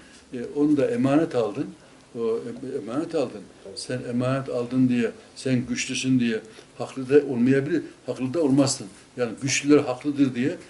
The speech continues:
bir şey yok. Şimdi bizde erkekler güçlü olduğu için erkekler haklıdır. Halbuki, e, hak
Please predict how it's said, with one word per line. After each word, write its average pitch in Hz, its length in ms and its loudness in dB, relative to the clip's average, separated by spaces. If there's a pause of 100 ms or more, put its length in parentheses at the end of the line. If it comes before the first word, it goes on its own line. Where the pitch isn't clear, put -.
(320)
bir - 60 -8
şey 143 180 4
yok. 135 180 4
Şimdi 123 220 -6
bizde 131 220 0
erkekler 127 420 -6
güçlü 127 400 -6
olduğu 117 260 0
için 160 180 -8 (420)
erkekler 135 480 -4 (100)
haklıdır. 117 360 -14 (400)
Halbuki, 147 400 -10
e, - 520 -14 (100)
hak 151 140 -8